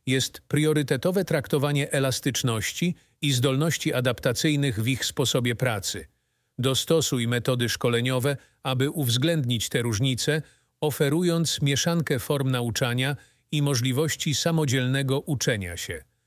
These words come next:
Ponadto należy promować wspierające i integracyjne środowisko uczenia się, w którym dorośli uczniowie czują się zachęcani do aktywnego angażowania się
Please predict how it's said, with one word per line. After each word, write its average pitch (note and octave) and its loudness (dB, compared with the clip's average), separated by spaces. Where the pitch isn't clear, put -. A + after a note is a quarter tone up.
Ponadto C#3 0
należy C3 2
promować C3 0
wspierające C#3+ 0
i D3+ -2
integracyjne C#3+ 2
środowisko C3 0
uczenia C3 0
się, D#3+ 0
w - -16
którym C3+ 0
dorośli C3 0
uczniowie C3+ -2
czują E3 2
się C#3+ 0
zachęcani D3 2
do C3 0
aktywnego C#3 0
angażowania C3+ 0
się D3+ 0